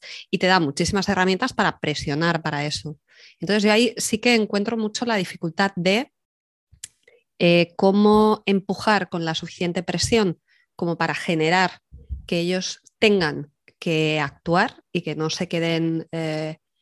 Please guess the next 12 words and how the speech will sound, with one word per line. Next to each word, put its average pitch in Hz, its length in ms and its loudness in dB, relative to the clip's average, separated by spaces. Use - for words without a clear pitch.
muy 185 140 -2
quietos 240 600 0
sin, 254 840 4
eh, 165 1120 -2
pastorear 170 580 0
en 175 140 0
exceso. 147 800 -8
No 165 80 -8
sé - 140 -12
si - 140 -8
me 151 680 -6
explico, - 480 -12